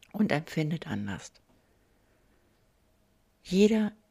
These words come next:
findet seine eigene Lösung zu seiner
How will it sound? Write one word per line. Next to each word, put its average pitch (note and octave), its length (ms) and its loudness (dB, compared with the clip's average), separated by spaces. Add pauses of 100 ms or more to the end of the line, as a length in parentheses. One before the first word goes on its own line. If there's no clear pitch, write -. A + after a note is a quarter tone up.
(240)
findet E3 420 0
seine C3+ 280 -4
eigene D3+ 380 0
Lösung C3+ 560 -6 (800)
zu - 120 -4
seiner B2+ 440 -4